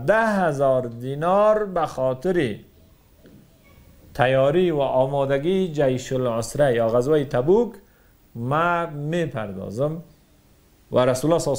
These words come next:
الله علیه و سلم وقتی سخاوت عثمان جوانمردی عثمان رضی الله عنه را دیدن، فرمودن:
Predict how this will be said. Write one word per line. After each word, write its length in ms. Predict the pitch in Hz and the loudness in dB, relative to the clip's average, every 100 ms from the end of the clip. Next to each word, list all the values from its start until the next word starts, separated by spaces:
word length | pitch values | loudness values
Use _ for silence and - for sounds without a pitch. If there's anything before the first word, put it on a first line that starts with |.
| 135 | 0
الله 140 | 147 | 0
علیه 100 | 165 | 0
و 20 | |
سلم 100 | 165 | 0
وقتی 440 | 175 165 - 151 143 | -2 -2 -6 -8 -8
سخاوت 760 | - 127 - 131 143 202 214 | -10 -12 -2 0 2 2 0
عثمان 680 | 175 131 - 131 147 143 104 - _ _ _ _ _ _ - | -4 -4 -6 -4 -4 -4 -6 -14 _ _ _ _ _ _ -12
جوانمردی 960 | 101 113 120 127 131 135 135 135 170 208 | -4 0 2 2 0 0 0 0 2 2
عثمان 520 | 185 123 - 151 175 | 0 -2 -4 -2 -2
رضی 160 | 160 123 | -2 -4
الله 120 | 120 | -4
عنه 280 | 120 131 147 | -6 -4 0
را 80 | 143 | 0
دیدن، 400 | 127 156 160 147 | 0 0 0 -2
فرمودن: 600 | - 120 143 160 156 135 | -4 -4 -2 0 0 -2